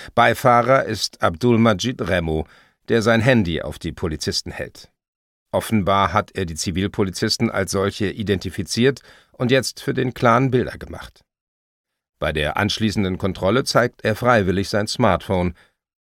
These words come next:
Da waren die Fotos bereits versendet und danach gelöscht. Bei Bashir Remo finden die Ermittler später sogar eine WhatsApp-Gruppe auf dem Smartphone,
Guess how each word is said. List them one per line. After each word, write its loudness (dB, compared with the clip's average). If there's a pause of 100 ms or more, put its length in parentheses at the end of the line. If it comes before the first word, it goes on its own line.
(100)
Da 0
waren 2
die -4
Fotos -2
bereits -2
versendet -2 (180)
und -6
danach 0
gelöscht. -6 (680)
Bei 6
Bashir 6
Remo 4
finden 2
die 0
Ermittler 0
später 0
sogar 0
eine -2
WhatsApp-Gruppe 0
auf 0
dem -4
Smartphone, 2